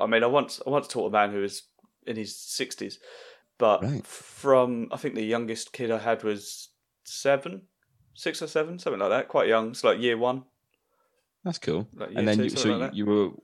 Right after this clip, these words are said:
Speaker 2: uh, just doing it in a, inside a school, people coming in and out, and
Speaker 1: Yeah.
Speaker 2: you te-, that's cool.
Speaker 1: Yeah, a few
Speaker 2: Do you
Speaker 1: different
Speaker 2: enjoy it?
Speaker 1: schools. Yeah, it's good. Yeah, I, lo-, I do. I absolutely loved it, but it is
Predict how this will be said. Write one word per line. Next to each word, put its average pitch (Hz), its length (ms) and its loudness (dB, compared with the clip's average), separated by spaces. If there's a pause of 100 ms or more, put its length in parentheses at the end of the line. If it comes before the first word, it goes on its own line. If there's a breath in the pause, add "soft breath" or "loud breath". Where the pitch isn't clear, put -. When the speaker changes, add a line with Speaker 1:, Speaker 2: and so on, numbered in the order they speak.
Speaker 2:
uh, 92 180 2
just - 200 -8
doing 98 160 2
it - 80 -4
in 90 100 -2
a, 90 200 0 (100)
inside 87 600 -2
a 78 60 -6
school, 80 400 0 (240)
people 87 200 0
coming 82 240 -2
in 80 80 0
and 80 120 -2
out, 80 240 -4
and - 20 -4
Speaker 1:
Yeah. 117 300 6
Speaker 2:
you 78 40 0
te-, - 220 -6 (420)
that's - 120 -4
cool. - 220 -2
Speaker 1:
Yeah, 107 200 4 (440)
a - 20 -20
few 139 140 -4
Speaker 2:
Do 107 40 4
you 104 60 4
Speaker 1:
different 123 200 4
Speaker 2:
enjoy - 20 4
it? 190 80 4
Speaker 1:
schools. 202 280 -4 (840 soft breath)
Yeah, 320 140 4
it's 262 100 2
good. - 340 4 (140)
Yeah, 240 260 10
I, 233 80 10
lo-, 269 140 8
I 214 100 10
do. 208 160 8
I 175 300 10
absolutely 156 320 4
loved 151 200 4
it, - 200 -2
but 104 360 6 (140)
it 123 220 2
is 113 460 -2